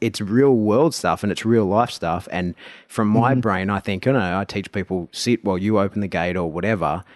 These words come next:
Speaker 1: And he's like, "No, no, no, no. The sit is not important in any way, shape or form. The waiting for the gate to be opened and given permission to go through it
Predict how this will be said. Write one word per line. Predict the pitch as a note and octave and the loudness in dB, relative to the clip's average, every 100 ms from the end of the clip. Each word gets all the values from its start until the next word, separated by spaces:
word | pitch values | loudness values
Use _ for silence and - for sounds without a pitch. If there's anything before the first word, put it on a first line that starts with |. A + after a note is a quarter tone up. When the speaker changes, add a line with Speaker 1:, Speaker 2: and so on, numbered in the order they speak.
| - | -8
Speaker 1:
And | F#2+ | -4
he's | G#2 | -2
like, | G2 F#2 | -2 0
"No, | C3 | 2
no, | B2+ | 2
no, | G#2+ | 0
no. | F#2+ C#2 | -2 -4
The | F2 | -6
sit | - D3 - | 0 2 2
is | F#2+ | -2
not | G2 A2+ | 0 0
important | A2 F#2+ F#2+ D#2 C#2+ | 0 0 -2 -2 -6
in | E2+ | -6
any | F2+ F#2 | -4 -2
way, | F2 F2 | -2 -2
shape | - E2+ | -2 -4
or | D#2+ | -4
form. | - E2 C#2+ C2+ | -6 -6 -6 -4
The | F2 | -6
waiting | E2 F#2 G2+ G2 | -2 0 0 0
for | F2+ F#2 | -4 -6
the | F2 | -4
gate | F2 E2+ | -4 -4
to | - | -6
be | D#2+ | -4
opened | E2 F2 B2 | -2 0 0
and | A#2 F2 | 0 -2
given | F2 E2+ | -6 -6
permission | - F2+ F2 F2+ | -6 -6 -4 -4
to | E2+ | -4
go | D#2 | -4
through | D2+ E2+ A#2+ | -4 0 0
it | E3+ | 0